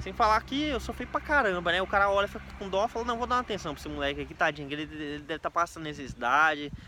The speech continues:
cara de deficiente." Uma brincadeira, ó. Mas eu sempre conquistava o casal utilizando outras coisas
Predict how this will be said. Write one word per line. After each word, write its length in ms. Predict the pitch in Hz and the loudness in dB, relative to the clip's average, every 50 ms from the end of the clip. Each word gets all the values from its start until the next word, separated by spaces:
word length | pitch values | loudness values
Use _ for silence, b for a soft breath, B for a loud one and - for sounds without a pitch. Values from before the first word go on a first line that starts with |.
| B B - | B B -6
cara 260 | - 135 131 135 131 | -4 -2 -2 0 -2
de 80 | 127 123 | -4 -6
deficiente." 460 | 123 120 - - - 131 131 - B B B B B B B - | -8 -10 -10 -10 -10 -10 -10 -10 B B B B B B B -6
Uma 140 | - 151 147 | -6 -4 -4
brincadeira, 580 | 143 156 156 - 185 175 175 127 120 117 123 | -4 -6 -2 2 2 2 2 2 -2 -2 0
ó. 120 | 127 117 - - - - - - - - - - - - - - - - - - - | 0 0 0 -4 -10 -16 -16 -14 -14 -14 -14 -14 -14 -12 -10 -10 -6 -4 -4 -2 0
Mas 140 | - - - | 0 0 0
eu 60 | - | -2
sempre 220 | - 247 247 - | -2 -2 -2 -2
conquistava 360 | - - 247 - - 214 208 202 | -4 -6 -8 -4 -4 -4 -4 -4
o 40 | |
casal 480 | - - 185 175 151 - 156 170 208 220 | -4 -2 0 0 0 0 -2 0 0 0
utilizando 540 | 202 190 - 190 185 180 165 185 202 202 190 | -2 -4 -6 -8 -8 -6 -6 -6 -6 -2 -2
outras 400 | 196 247 294 - - - - - | -2 -4 -4 -6 -10 -12 -12 -14
coisas 580 | - - 165 185 220 233 208 175 156 - - | -12 -4 0 0 0 0 -2 -6 -12 -14 -16